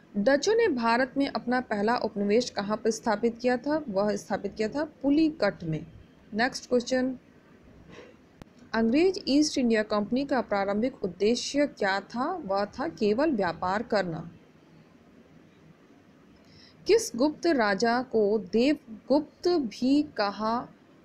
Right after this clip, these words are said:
जाता था? तो वह थे चंद्रगुप्त द्वितीय। किस भक्ति कालीन संत ने पहली बार अपने उपदेशों में हिंदी भाषा का प्रयोग किया? तो वो थे रामानंद।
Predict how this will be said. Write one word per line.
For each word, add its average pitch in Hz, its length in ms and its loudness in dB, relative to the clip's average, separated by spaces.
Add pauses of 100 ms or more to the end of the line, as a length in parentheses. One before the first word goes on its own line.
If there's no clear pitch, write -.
जाता 214 500 0
था? 285 340 -6
तो 311 160 -4
वह 208 300 0
थे 247 340 -4
चंद्रगुप्त 240 720 -2
द्वितीय। 196 640 -2 (1800)
किस 427 360 2
भक्ति 294 580 2 (380)
कालीन 233 400 2
संत 214 400 -2
ने 254 160 0
पहली 247 440 2
बार 311 200 2
अपने 254 380 -2
उपदेशों 208 560 -2
में 254 160 2
हिंदी 233 360 2
भाषा 226 600 -2 (480)
का 294 120 0
प्रयोग 214 480 2
किया? 214 320 0
तो 330 180 -2
वो 214 240 0
थे 285 240 -2
रामानंद। 175 720 -2